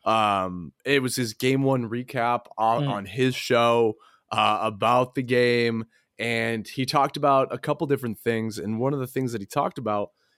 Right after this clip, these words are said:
Speaker 1: it's weird 'cause, again, it's very biased, like, it's his team that he's talking about versus this opponent in the finals. One of the things he said, he's like, "I'm not gonna play that bad offensively again. Steph isn't gonna,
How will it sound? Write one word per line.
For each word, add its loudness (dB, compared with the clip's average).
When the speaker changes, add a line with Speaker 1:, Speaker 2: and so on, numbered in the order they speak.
Speaker 1:
it's -6
weird 6
'cause, 2
again, 4
it's -4
very 0
biased, -2
like, -8
it's -10
his -8
team -2
that -4
he's -6
talking 0
about 0
versus -8
this -6
opponent -2
in -6
the -8
finals. -4
One 2
of 0
the 0
things -4
he -4
said, 2
he's -6
like, 0
"I'm 2
not 2
gonna -4
play -4
that -2
bad -4
offensively -8
again. -14
Steph -2
isn't -6
gonna, -4